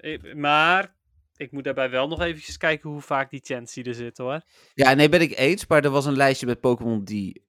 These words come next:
Speaker 2: eh, voorkomen en een lijstje met Pokémon die zeldzaam voorkomen. Ze hebben net als Gyarados, die ik niet heb gezien. Eh, en Chansey stond bij de Pokémon die voorkomen. Dus, dus,
Speaker 1: Ja, dat is
Speaker 2: eh,
Speaker 1: waar.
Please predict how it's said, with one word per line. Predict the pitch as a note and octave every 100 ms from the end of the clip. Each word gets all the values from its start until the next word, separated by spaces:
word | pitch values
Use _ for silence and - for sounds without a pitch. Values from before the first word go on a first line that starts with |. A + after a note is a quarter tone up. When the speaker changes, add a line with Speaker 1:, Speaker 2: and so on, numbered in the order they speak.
| _
Speaker 2:
eh, | - G2
voorkomen | F2+ C#3+ E3+ D#3+ C3 A2
en | A2+
een | A2+
lijstje | A2 G#2+ -
met | G#2
Pokémon | A2 G#2 G#2 G2
die | G2 F2+ -
zeldzaam | - A#2 C#3+ F3
voorkomen. | D#3 E3 D#3+ D3+ D3+ D#3+ G3+
Ze | _ -
hebben | A#2 A2+
net | A#2+
als | G#2+ F#2
Gyarados, | G#2+ A#2+ A#2 B2+
die | G#2+
ik | G2
niet | A#2
heb | C3+
gezien. | - B2+ B2+ C#3+ - - - - -
Eh, | A#2+ A2+ -
en | A#2
Chansey | B2+ D3 D3+
stond | C#3 D3
bij | C3
de | B2+
Pokémon | - B2+ A#2 A#2+
die | A2+ G#2+
voorkomen. | G#2+ F#2 - E2 E2 D#2+
Dus, | F#2+ - -
dus, | - G#2 - _ -
Speaker 1:
Ja, | C#3+
dat | A#2+
is | G#2+
Speaker 2:
eh, | G#2
Speaker 1:
waar. | G#2 G2+ G#2